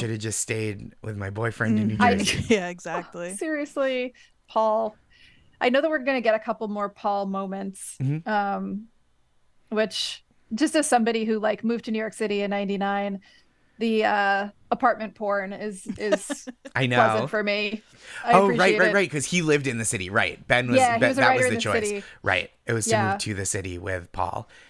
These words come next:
Speaker 1: not
Speaker 3: Yeah.
Speaker 1: in, to move out of New Jersey.
Speaker 3: Yeah,
Speaker 1: Um,
Speaker 3: I was, like, speculating, like, what neighborhood he might be in, and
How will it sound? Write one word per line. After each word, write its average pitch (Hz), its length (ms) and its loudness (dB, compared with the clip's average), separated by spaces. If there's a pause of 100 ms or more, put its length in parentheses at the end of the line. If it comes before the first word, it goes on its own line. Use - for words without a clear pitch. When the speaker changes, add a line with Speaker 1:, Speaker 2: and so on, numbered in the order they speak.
(180)
Speaker 1:
not 101 280 2
Speaker 3:
Yeah. 90 60 -10
Speaker 1:
in, 92 240 -14
to - 100 -6
move 113 160 -2
out 104 200 -2
of 90 140 -8
New - 60 -14
Jersey. 101 400 -12 (320)
Speaker 3:
Yeah, 196 300 0
Speaker 1:
Um, - 80 -2
Speaker 3:
I 233 60 4
was, 247 120 -2
like, 254 140 0
speculating, 214 640 -2
like, 202 200 -2
what 214 120 0
neighborhood 196 380 -4
he 208 80 -4
might 196 200 -4
be 202 160 -2
in, 202 300 -2
and 202 260 -8